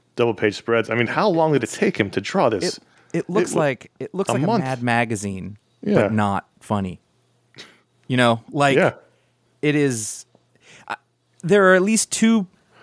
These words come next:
Speaker 2: points in this book that I can think of where I turned the page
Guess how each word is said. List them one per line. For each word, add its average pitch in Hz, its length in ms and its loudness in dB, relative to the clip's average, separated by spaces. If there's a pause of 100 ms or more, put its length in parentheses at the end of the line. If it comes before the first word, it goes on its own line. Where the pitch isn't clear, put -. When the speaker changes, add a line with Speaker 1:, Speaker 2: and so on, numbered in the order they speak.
Speaker 2:
points 170 360 2
in 143 180 2
this 139 160 0
book 127 300 2
that 117 120 0
I 110 120 4
can 107 200 -2
think 104 280 -4
of 101 180 0
where 104 300 2
I 107 140 0
turned 123 360 -4
the 117 60 0
page 104 560 -2